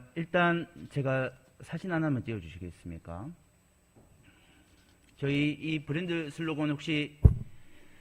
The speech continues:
책을 넘겨보시면 어떤 씨아이가 하나 보이실 겁니다. 어, 요게 지금 선정된 에이블 고양의 씨아이입니다.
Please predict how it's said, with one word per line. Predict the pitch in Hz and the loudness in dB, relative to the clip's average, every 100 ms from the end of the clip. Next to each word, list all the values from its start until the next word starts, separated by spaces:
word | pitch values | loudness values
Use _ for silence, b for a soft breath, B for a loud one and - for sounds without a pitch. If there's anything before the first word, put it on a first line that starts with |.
| B B | B B
책을 | 214 190 | -4 0
넘겨보시면 | 147 156 160 135 - 151 131 90 82 | 2 2 0 -2 -2 -2 -2 -4 -6
어떤 | 135 135 139 131 123 120 - - - - - - _ _ - | -10 -6 -4 -2 -2 -6 -12 -20 -20 -20 -20 -20 _ _ -20
씨아이가 | - - 226 190 120 | -16 -4 -2 0 -2
하나 | 104 104 | -2 -4
보이실 | 101 95 101 104 | -6 -6 -6 -10
겁니다. | - 80 80 80 82 80 - _ _ - - - - | -12 -12 -10 -10 -12 -14 -20 _ _ -20 -20 -18 -8
어, | 135 143 143 | -4 -2 -2
요게 | 131 156 | -2 -2
지금 | 139 143 139 143 135 131 - - - - - - - - - | -2 -2 0 0 0 -4 -8 -20 -20 -20 -20 -20 -20 -20 -18
선정된 | - 175 170 170 135 131 123 | -8 -4 -2 -2 -2 -2 -2
에이블 | - 127 165 143 135 | -2 0 0 0 -2
고양의 | 117 110 104 101 95 92 - - _ - - | -2 -4 -4 -2 -2 -6 -12 -20 _ -20 -20
씨아이입니다. | - - 170 101 82 78 76 | -12 -2 0 2 -2 -6 -10